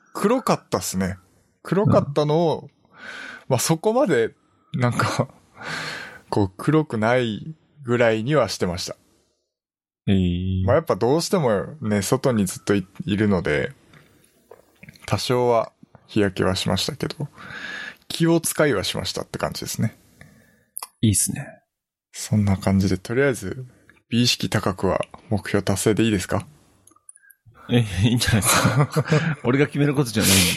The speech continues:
Speaker 2: い。
Speaker 1: はい。はい。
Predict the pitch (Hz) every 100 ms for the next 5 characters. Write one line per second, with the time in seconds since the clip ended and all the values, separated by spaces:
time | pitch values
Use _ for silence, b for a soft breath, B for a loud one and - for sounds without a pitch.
0 | - 98 92 - - - - _ _ _
1 | B B B B B B B B B B
2 | B B B B B B _ - 82 -